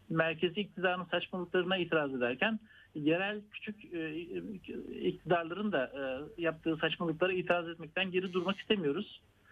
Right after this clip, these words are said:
E, açıkçası biz, e, sözümüzü, e, yani bu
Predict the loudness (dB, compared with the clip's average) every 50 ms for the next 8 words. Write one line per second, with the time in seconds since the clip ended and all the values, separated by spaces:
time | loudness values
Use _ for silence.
0 | -20 -20 -12 -4 2 4 4 6 6 4 4 2 2 0 2 0 0 2 0 0
1 | 0 0 -2 -2 0 2 2 2 2 2 2 2 2 2 2 2 2 2 2 2
2 | 0 -6 -12 _ _ _ -20 -20 -16 -6 0 2 2 4 4 4 2 2 2 2
3 | 0 0 0 2 2 2 2 2 2 2 4 4 4 2 -2 -4